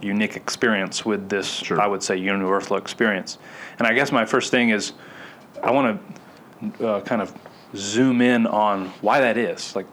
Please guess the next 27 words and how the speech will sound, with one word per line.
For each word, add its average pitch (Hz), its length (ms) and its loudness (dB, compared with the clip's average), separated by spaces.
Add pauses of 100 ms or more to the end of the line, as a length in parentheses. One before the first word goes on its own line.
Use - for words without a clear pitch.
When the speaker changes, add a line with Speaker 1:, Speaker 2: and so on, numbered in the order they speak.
(100)
Speaker 1:
from 151 140 2
a 123 60 4
theological 123 580 2
perspective, 104 420 -2
why 107 240 2
is 123 120 0
it 110 100 -2
that 101 140 2
we 104 200 -2
all 147 200 6
have, 117 420 0
even 170 160 2
though 185 80 4
it's - 160 -4
unique 117 280 2
to 98 120 -2
every 98 300 -4
one 107 120 0
of 87 120 -6
us, 90 180 -8 (460)
why 131 260 2
are 160 80 4
we 123 160 4
all 107 500 2 (280)
experiencing 90 1040 -4
this, - 400 -10 (760)
right? 101 260 4